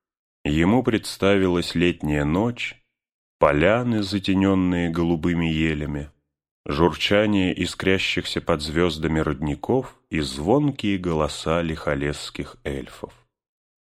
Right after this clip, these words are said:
Гимли размышлял, где найти алмаз, большой, но прозрачный, словно капля росы, чтобы выдолбить шкатулку для дара Галадриэля.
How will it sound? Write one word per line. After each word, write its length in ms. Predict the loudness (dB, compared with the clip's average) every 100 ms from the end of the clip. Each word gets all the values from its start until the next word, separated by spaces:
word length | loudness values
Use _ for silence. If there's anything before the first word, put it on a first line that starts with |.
| _ _ _ _
Гимли 500 | -6 2 4 4 4
размышлял, 760 | 4 4 4 2 4 4 6 4
где 320 | 2 2 4
найти 340 | 2 0 2
алмаз, 760 | 4 4 4 4 4 -2 -12 _ _ -6
большой, 720 | -2 -2 -4 0 4 6 4
но 180 | 2 2
прозрачный, 760 | 2 2 0 0 -2 -6 -8
словно 420 | -8 0 0 0
капля 360 | 0 0 0 0
росы, 520 | 0 -2 -6 -8 -8 _ _ _ _ -12
чтобы 420 | -4 -2 0 0
выдолбить 600 | 2 0 0 -2 -2 -4
шкатулку 1000 | -4 -4 -4 -2 0 0 -2 -4 -6 -6 _ _ -10
для 320 | -4 0 0
дара 440 | 2 2 2 0
Галадриэля. 920 | -2 -2 -2 -4 -4 -4 -4 -8 -12